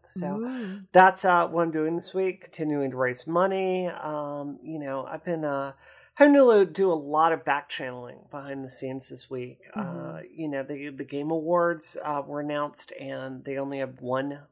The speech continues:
Speaker 1: woman judge out of fifty-two
Speaker 2: Mm-hmm.
Speaker 1: for that, which has involved a lot of back channeling with press and talking to some of the people involved, because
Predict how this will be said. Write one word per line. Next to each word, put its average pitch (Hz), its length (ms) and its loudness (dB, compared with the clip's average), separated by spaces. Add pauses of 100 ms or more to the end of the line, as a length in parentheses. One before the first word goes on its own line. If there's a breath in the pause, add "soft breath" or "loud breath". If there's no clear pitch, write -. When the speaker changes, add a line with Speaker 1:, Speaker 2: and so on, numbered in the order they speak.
(120)
Speaker 1:
woman 135 340 -4
judge 131 340 -4
out 135 200 -12
of 139 60 -16
fifty-two 139 840 -8 (140 loud breath)
Speaker 2:
Mm-hmm. 175 340 -10 (340 loud breath)
Speaker 1:
for 226 120 10
that, 247 360 12
which 190 180 -2
has 185 200 0
involved 185 360 4
a 180 40 2
lot 170 140 2
of 165 40 -12
back 156 220 -4
channeling 139 500 -6
with 131 140 -10
press - 480 -8
and 131 300 -12
talking 127 340 -16
to 131 60 -16
some 143 140 -14
of 139 60 -12
the 139 60 -14
people 131 360 -12
involved, 127 520 -14
because 135 640 -16